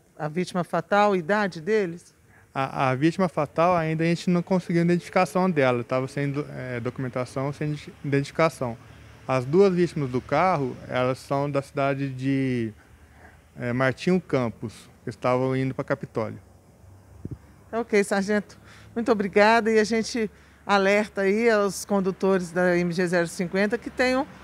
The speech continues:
Speaker 1: uma atenção maior, né, principalmente nas ultrapassagens, né, pra se evitar aí acidentes, não é mesmo, sargento?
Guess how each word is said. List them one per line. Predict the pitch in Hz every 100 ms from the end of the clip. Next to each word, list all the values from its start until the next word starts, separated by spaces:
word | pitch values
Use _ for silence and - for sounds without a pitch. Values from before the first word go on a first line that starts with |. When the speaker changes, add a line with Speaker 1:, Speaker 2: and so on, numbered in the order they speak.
| - - -
Speaker 1:
uma | 220 233 233 214
atenção | 170 196 226 226 - 220
maior, | 226 240 202 214 233
né, | 214
principalmente | 220 262 262 - 226 214 233 -
nas | 220 214
ultrapassagens, | 233 233 233 247 - 214 202 214 220 -
né, | 208 214
pra | 208 202
se | -
evitar | 311 339 - 214 214
aí | 196 190
acidentes, | 202 233 165 175 175
não | 170
é |
mesmo, | 185 208 185
sargento? | 165 160 156 156 -